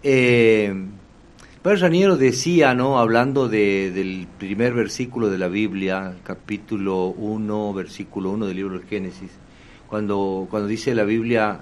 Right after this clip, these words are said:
el libro del Génesis, "El Espíritu Santo aleteaba sobre las aguas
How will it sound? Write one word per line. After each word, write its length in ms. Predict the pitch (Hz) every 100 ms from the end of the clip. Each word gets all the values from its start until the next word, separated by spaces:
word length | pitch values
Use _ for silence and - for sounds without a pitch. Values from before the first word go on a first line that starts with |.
| -
el 120 | 104
libro 160 | 107
del 120 | 110 113
Génesis, 480 | 117 113 113 - - - - -
"El 140 | 107
Espíritu 480 | 110 143 170 160 135
Santo 680 | - 139 139 139 139 143 120
aleteaba 720 | 110 104 104 101 123 123 110
sobre 320 | 104 98 92
las 240 | 90 87 -
aguas 680 | 95 90 90 85 - -